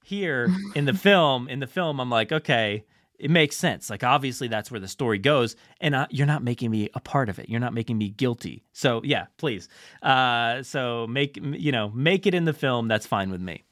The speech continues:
Speaker 1: What do you think? Do you, w-, w-, do you have any other <laughs> theories on, on, on this?
Speaker 2: No, I mean, I think we covered pretty much everything we could, we could cover on that, 'cause that'll,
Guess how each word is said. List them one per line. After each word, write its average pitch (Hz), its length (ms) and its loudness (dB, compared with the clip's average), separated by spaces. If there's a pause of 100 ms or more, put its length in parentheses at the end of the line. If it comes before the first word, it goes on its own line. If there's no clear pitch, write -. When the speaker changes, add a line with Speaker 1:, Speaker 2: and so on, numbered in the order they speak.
(540)
Speaker 1:
What 160 100 2
do 185 60 6
you 165 60 4
think? - 260 -6
Do 131 80 -4
you, 139 80 -2
w-, 135 180 -8
w-, 143 360 -10
do 143 80 2
you 160 60 8
have 151 100 4
any 160 200 -2
other 135 320 0
<laughs> - 100 -16
theories 156 500 2
on, 139 260 2 (280)
on, 120 220 -4
on 123 200 -4
this? 98 320 -12 (1300)
Speaker 2:
No, 349 140 6
I 285 80 6
mean, 277 100 8
I 294 80 8
think 330 180 6
we 269 100 8
covered 220 400 4
pretty 202 200 4
much 175 360 2 (100)
everything 175 420 2
we 156 120 -2
could, - 180 -8 (120)
we 151 100 -6
could - 180 -18
cover 170 340 0
on 151 220 2
that, 160 260 -2
'cause 165 240 2
that'll, 175 340 6